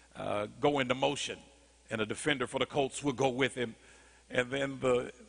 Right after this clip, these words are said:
the opposing quarterback will have a running back go into motion right after that.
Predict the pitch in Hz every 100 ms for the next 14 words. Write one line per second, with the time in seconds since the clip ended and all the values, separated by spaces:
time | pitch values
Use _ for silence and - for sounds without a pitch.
0 | - - 147 131 135 - 151 160 151 135
1 | 135 - 156 139 131 139 131 123 143 127
2 | 120 156 147 135 135 - 117 151 147 139
3 | 143 151 - 139 131 143 143 139 135 131
4 | 135 131